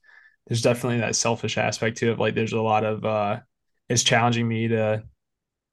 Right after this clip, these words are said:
to be better, like, to, to get better at even, like, doing a podcast, but, uh,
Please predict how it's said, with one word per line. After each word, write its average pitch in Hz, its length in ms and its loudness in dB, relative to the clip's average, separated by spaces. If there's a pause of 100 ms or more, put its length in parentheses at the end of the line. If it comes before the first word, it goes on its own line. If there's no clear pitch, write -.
to 123 120 -2
be 113 180 0
better, 104 480 2
like, 104 200 -2
to, - 200 -10
to - 100 -2
get 120 160 4
better 113 220 4
at 107 180 2
even, 107 240 -6
like, 101 140 -4
doing 101 140 -4
a 98 40 -6
podcast, 120 600 2
but, 101 340 -4
uh, 101 320 0